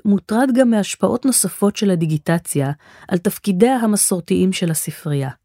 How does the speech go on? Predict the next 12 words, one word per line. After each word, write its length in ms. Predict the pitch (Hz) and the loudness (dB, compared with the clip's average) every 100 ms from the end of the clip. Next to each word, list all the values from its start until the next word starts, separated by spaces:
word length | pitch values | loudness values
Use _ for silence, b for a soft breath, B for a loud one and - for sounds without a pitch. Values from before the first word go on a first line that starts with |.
| b b b b b b | b b b b b b
אם 140 | - 302 | 2 4
בעבר 420 | 277 202 190 220 226 | 4 4 2 2 2
היינו 240 | 202 214 | 2 4
מקבלים 480 | 214 - 165 196 214 | 2 0 0 2 2
ארכיון 600 | 196 - 190 180 214 214 | 0 -2 0 2 4 2
מנייר, 520 | 196 170 170 185 156 151 _ _ _ - | 2 2 0 0 -2 -8 _ _ _ 2
עם 100 | 180 | 2
ההערות 440 | 180 170 165 196 | 4 2 2 0
של 160 | 226 208 | 0 0
המשורר 520 | 175 - 170 170 180 | 0 0 0 2 0
בצד, 520 | 160 - - 220 180 143 b b b | -4 -4 0 0 0 -4 b b b
עם 160 | - | 2